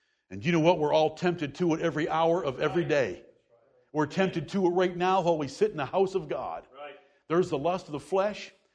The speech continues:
Speaker 1: the lust of the eyes, and the pride of life. Some of you want to sleep because you've got the lust of the flesh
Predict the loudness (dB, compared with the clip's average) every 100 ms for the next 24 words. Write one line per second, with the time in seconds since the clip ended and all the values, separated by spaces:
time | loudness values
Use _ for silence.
0 | _ -2 0 0 -2 -6 0 2 2 0
1 | -4 -14 -8 -6 -6 -2 0 0 0 0
2 | -2 -12 -20 _ -4 -2 0 -2 -2 -2
3 | -2 -6 -6 -6 -6 -16 _ _ -8 -4
4 | -4 -4 0 0 -2 -2 -2 -4 -6 -8
5 | -6 -4 -4 -6